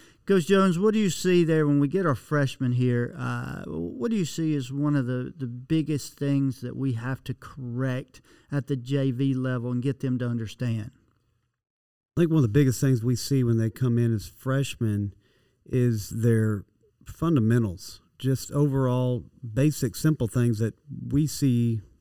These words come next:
Speaker 2: um, very clearly, but to them, it's something that has to be developed. And so we have to s-, get them in a habit of getting into these fundamentals that will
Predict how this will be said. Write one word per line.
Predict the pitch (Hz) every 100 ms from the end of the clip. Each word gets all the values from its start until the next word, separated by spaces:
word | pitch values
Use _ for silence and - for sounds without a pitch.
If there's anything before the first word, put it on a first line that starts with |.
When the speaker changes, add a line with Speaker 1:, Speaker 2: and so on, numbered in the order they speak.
| _ _ _ _ -
Speaker 2:
um, | 104 107 110 - - _ -
very | 123 135 120
clearly, | - - 160 143 117
but | 98 117 - -
to | 135
them, | 107 139 156 135 117 110 _ _ _ -
it's | 120 -
something | 151 123 123
that | 117 107
has | 120 -
to |
be | - 110
developed. | 95 104 117 92 - - - -
And | 120 110 110 110 104 101 -
so | - 131
we | 123 135
have | 127
to | -
s-, | 101 - _ -
get | 113 143
them | 139 120
in | 107
a |
habit | 98 - 131 104 - - - _ _ _ _ -
of | 135 123 117 101 - - 127
getting | 139 139
into | 135 123
these | 110 107
fundamentals | - 127 110 110 143 131 107 101 - _ _ _ _ _ _
that | 113 120 117
will | 120 113 110